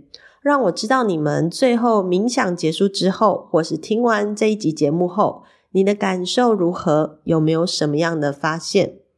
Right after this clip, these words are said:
所以记得听到最后哦。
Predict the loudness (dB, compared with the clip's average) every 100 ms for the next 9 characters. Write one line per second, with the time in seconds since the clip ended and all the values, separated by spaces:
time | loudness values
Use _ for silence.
0 | _ -2 2 2 -2 -2 0 2 0 0
1 | 0 2 0 0 2 2 2 2 2 4
2 | 2 0